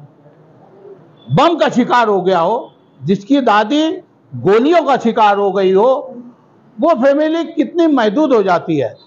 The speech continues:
हमारे तुम्हारे जैसे ख़ानदान का कोई होता तो हमारे वालिदैन बोलते, "नहीं, घर में बैठ।" कोई ज़रूरत नहीं अवामी खिदमत के नाम पे अपने आप को झोंकने की। मगर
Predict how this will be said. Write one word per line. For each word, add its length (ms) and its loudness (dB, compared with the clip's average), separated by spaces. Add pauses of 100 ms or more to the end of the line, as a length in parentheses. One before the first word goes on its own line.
(160)
हमारे 300 0
तुम्हारे 460 0
जैसे 280 0
ख़ानदान 520 -2
का 120 -2
कोई 220 0
होता 280 0
तो 120 -2
हमारे 260 -2
वालिदैन 480 -2
बोलते, 300 -2
"नहीं, 280 -4
घर 160 -2
में 140 -4
बैठ।" 160 -4 (960)
कोई 280 4
ज़रूरत 460 0
नहीं 140 2
अवामी 360 0
खिदमत 440 -2
के 80 0
नाम 280 0
पे 80 2
अपने 280 -2
आप 220 -2
को 100 0
झोंकने 420 -4
की। 240 -12 (500)
मगर 580 0